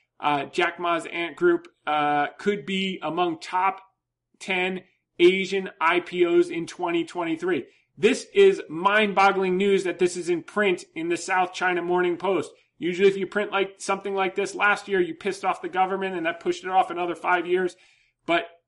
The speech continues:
who owns this? Alibaba owns this. So they would not let that print and piss off the government if this wasn't gonna happen.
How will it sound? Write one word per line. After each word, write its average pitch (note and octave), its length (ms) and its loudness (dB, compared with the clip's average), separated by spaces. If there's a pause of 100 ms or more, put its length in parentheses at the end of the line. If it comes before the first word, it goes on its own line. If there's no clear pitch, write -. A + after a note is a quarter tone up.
(180)
who A3 200 2
owns B3+ 300 4
this? A2 340 -6 (500)
Alibaba A3+ 440 2
owns F#3 380 2
this. C3 440 -4
So F#3+ 480 0
they G#3+ 120 2
would B3 160 -2
not A#3 200 2
let A3+ 160 -4
that A3 220 -2
print A3+ 400 -4 (440)
and F3+ 200 -2
piss A3+ 240 -4
off G#3 160 0
the G3+ 80 -2
government F#3 520 0 (100)
if F3 160 0
this F#3+ 180 0
wasn't F3+ 260 -2
gonna E3+ 160 -4
happen. E3+ 480 -4